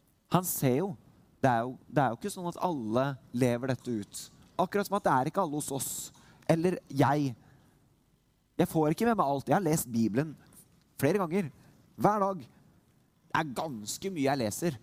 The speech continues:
som ikke blir til noe i mitt liv. Noe annet ville jo vært en løgn. Jeg hadde jo vært sinnssykt bra hvis det hadde vært tilfellet. Det ha-, jeg hadde jo vært strålende.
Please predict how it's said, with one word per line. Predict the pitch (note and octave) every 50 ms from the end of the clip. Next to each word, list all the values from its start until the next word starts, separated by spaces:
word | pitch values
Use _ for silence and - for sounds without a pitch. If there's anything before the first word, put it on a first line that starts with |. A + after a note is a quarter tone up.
| - -
som | - - D#3 D#3+
ikke | - D3+ - - - - - - B2 C3 C3+ C#3 C#3+ C3+ - _ _ _ -
blir | G#2+ G#2+ F2+ B2 A#2 A2+ A#2 A#2+ -
til | - D3 D#3+
noe | F3 F#3 G#3+ E3 - - - - -
i | B2+ C#3
mitt | C#3+ C#3+ C3 -
liv. | D#3 G3+ G#3+ C3+ - - _ _ _ _ _ _ _ _ _ _ _ _ _ _ _ _ _ _ _ _ _ _ _ _ _ _ _ _ _ _ _ _ _ _ _ _ _ _ _ _ _ _ _ _ _ _ C3+
Noe | D3+ D3 G2 G#2
annet | A#2 C#3+ D3 E3
ville | D3 C3
jo | A2
vært | G#2+ - -
en | A#2+ A2 A2+
løgn. | C#3+ E3 C3+ - - _ _ _ _ _ _ _ _ _ _ _ _ _ _ -
Jeg | G#2+ A#2+
hadde | A2+ G#2+
jo | G2+
vært | B2 - - -
sinnssykt | - - - - - C3 G#2+ F#2+ F#2 F#2 - D3 C3+ A#2+
bra | A#2 B2+ C#3
hvis | B2+ A#2 - -
det | G#2 G#2
hadde | G#2+ G#2+ A2
vært | A#2 - -
tilfellet. | G3+ E3 - - D3+ C#3 - - - _ _ _ _ _ _ _ _ _ _ _ _ _ _ _ _ -
Det | A2 A2
ha-, | C3+ - -
jeg | - G2 A2+
hadde | C#3 A#2 G#2 G2+
jo | G#2
vært | G2 - -
strålende. | - - - - - C#3+ A#2+ G#2 F#2+ F2 F#2 D#3+ E3+